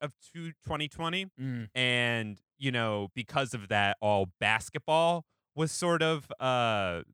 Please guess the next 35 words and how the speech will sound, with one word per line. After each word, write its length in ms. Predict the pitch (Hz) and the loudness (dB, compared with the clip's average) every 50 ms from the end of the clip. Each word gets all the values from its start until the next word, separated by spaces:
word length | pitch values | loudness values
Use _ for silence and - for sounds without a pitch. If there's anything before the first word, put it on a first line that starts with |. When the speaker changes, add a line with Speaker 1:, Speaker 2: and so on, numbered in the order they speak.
| _ - | _ -4
Speaker 1:
put 200 | - 151 143 135 | -2 0 2 2
on 480 | 131 123 120 117 117 113 110 107 107 - _ _ - | 2 2 2 2 0 -2 -4 -8 -8 -12 _ _ -10
indefinite, 840 | 113 110 101 113 110 107 - 131 123 113 104 - - - - - - - | -10 -6 -2 -4 -4 -4 -4 -4 -4 -4 -4 -4 -8 -14 -14 -16 -16 -14
indefinite 540 | 110 107 98 - 107 104 - 120 110 - - | -14 -10 -6 -6 -6 -6 -6 -8 -8 -8 -8
holds. 680 | - - 131 123 123 131 147 160 151 - - - - - | -6 -2 0 2 4 4 2 2 -2 -6 -12 -16 -14 -8
You 80 | 147 143 | -6 -2
know, 220 | 139 131 127 131 | 0 0 0 0
there, 220 | 131 127 120 113 - | 0 0 -2 -2 0
there 180 | 107 113 110 | -2 -2 -2
likely 380 | 110 107 113 113 107 - 120 113 | 0 0 0 0 0 -2 -8 -6
won't 260 | 98 101 107 - 101 | -6 -6 -6 -6 -6
be 100 | 107 104 | -6 -6
a 60 | 98 | -4
basketball 520 | 85 98 90 90 90 - 107 - 107 101 101 | -2 -2 -2 -2 -4 -8 -12 -8 -8 -8 -8
season. 600 | - - 117 110 104 - 113 110 107 107 110 - _ _ _ _ _ _ _ - | -8 -8 -10 -8 -8 -6 -8 -8 -8 -10 -14 -16 _ _ _ _ _ _ _ -6
Uh, 560 | 98 101 92 90 90 87 87 85 82 82 82 80 | -4 -2 0 0 0 0 -2 -2 -4 -4 -6 -2
that 120 | 82 107 110 | 0 0 0
was 140 | 113 107 - | 0 -2 -4
probably 320 | - 131 117 104 113 110 | -4 -4 -4 -2 -4 -6
the 120 | 98 104 | -6 -6
biggest 440 | 95 - 110 104 92 101 95 - - | -8 -6 -6 -6 -4 -6 -8 -6 -6
signifier 760 | 113 107 101 104 101 - - 113 104 104 104 104 104 101 101 | -8 -8 -6 -8 -10 -6 -2 0 0 2 2 0 0 -2 -4
of 140 | 98 90 _ | -4 -8 _
coronavirus 760 | - - 117 110 110 107 101 113 107 107 107 110 110 104 - | -8 -6 -6 -4 -4 -4 -4 -2 -2 -2 -2 -2 -4 -6 -6
when 260 | - 104 95 92 92 92 | -8 -8 -8 -8 -8 -6
the 120 | 95 95 - | -6 -6 -6
N 120 | 98 98 | -6 -6
B 140 | 92 101 101 | -4 -4 -4
A 60 | 98 95 | -2 -4
was 140 | 95 90 | -4 -8
just 180 | - 104 92 - | -10 -14 -16 -12
like, 180 | 107 98 98 _ _ - - _ _ _ - | -10 -10 -10 _ _ -20 -20 _ _ _ -10
"No 140 | 107 107 107 | -10 -8 -6
more 160 | 101 101 95 | -6 -6 -4
games. 580 | 98 98 98 95 95 98 - - - - - | -4 -4 -4 -4 -6 -10 -16 -16 -16 -16 -16